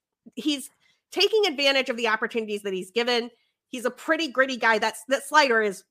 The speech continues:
really, really good. <laughs> Um, and so if you can get over the fact that it's only two pitches, he's gonna get a lot of w-, running room. One thing I will say about Justin Steele is that last year he kind of ran out of gas, uh, and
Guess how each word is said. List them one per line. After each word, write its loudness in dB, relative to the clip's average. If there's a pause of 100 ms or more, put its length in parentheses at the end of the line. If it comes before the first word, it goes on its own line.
(140)
really, 2
really -6
good. -10
<laughs> -8 (300)
Um, 6
and -2
so 2
if 0
you -4
can -4
get 2
over 2
the -2
fact 2
that -2
it's -14
only -2
two -10
pitches, -4 (400)
he's -8
gonna 4
get -2
a 6
lot 6
of -2
w-, -4 (100)
running 2
room. -2 (220)
One 0
thing -4
I 2
will 0
say -2
about 0
Justin -4
Steele -4
is -6
that -8
last 0
year -2
he -6
kind -4
of -8
ran -4
out -6
of -14
gas, -6 (120)
uh, -2
and -6